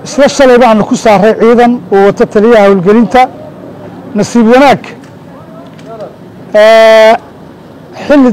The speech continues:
dambe oo shalay ahayd, ciidankaasi waxay gacanta ku dhigeen dadkii tahriibayaasha ahaa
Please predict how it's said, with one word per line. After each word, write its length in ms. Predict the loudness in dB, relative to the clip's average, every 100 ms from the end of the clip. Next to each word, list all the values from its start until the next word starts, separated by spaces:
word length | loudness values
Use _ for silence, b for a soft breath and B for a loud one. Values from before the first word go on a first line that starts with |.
| 0
dambe 320 | 0 2 2 0 -6 -20 -20 -20 -20 -20 -20 -18 -10
oo 100 | -6
shalay 320 | 0 2 4
ahayd, 340 | 2 2 0 -2
ciidankaasi 520 | -2 0 0 0 0 0
waxay 240 | 0 0
gacanta 320 | 0 -2 -2
ku 100 | -4
dhigeen 360 | -2 0 2 0 -2 -10 -20 -20 -20 -20 -20 -14 -4
dadkii 300 | -2 -2 -2
tahriibayaasha 840 | -2 0 0 2 2 2 0 0
ahaa 280 | 2 2 2